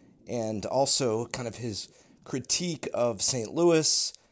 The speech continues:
And I feel like Joe was objective about Saint Louis in ways that I think a lot of us who grew up here were unable to be.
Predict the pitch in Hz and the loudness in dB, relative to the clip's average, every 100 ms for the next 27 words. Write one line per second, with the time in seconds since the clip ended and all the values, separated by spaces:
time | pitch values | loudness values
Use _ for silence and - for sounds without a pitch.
0 | _ _ _ - 123 120 120 139 - 233 | _ _ _ -6 -4 -2 -2 -4 2 2
1 | 240 156 123 185 208 208 190 170 - 135 | 2 -2 2 4 4 6 6 6 4 0
2 | 104 101 123 - - 196 196 190 - 160 | -2 -2 0 0 4 6 6 4 0 4
3 | 170 170 - 196 160 170 180 175 - - | 4 4 4 2 2 4 4 4 2 0
4 | - - _ 139 143 123 131 139 139 127 | -6 -20 _ -2 0 2 2 2 0 0
5 | 139 135 139 117 123 123 127 - 143 104 | -2 -4 -2 2 2 2 0 0 -4 -6
6 | 104 98 127 - 175 175 170 165 165 165 | -4 -2 -2 -2 0 2 2 0 -4 -8
7 | _ _ - 101 113 110 110 120 123 117 | _ _ -12 -4 -2 -2 -2 -2 -2 -2
8 | 87 127 151 156 160 160 160 | -2 -4 -2 -2 -2 -4 -8